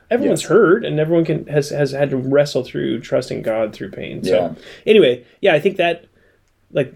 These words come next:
Speaker 1: those categories can be spoken to
Speaker 2: Yes.
Speaker 1: as opposed to the specifics, and the
Speaker 2: Yeah.
Speaker 1: categories build into the specifics. So
Speaker 2: Mm-hmm.
Speaker 1: that opens a door for that.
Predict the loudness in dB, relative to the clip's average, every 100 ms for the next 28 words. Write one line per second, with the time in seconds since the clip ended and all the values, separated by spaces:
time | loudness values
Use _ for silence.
0 | -20 -2 4 4 2 0 4 6 6 6
1 | 4 2 -2 -2 -2 -2 -2 -2 -4 -6
2 | -2 0 0 -2 2 0 0 -2 -4 -4
3 | -6 -4 -4 -4 -10 -12 -12 -2 2 2
4 | 2 2 2 0 2 2 4 4 2 -4
5 | -10 -14 -14 -14 -16 -18 -12 -8 -4 -6
6 | -6 -4 -2 -2 -4 -8 -8 -8 -10 -12
7 | -12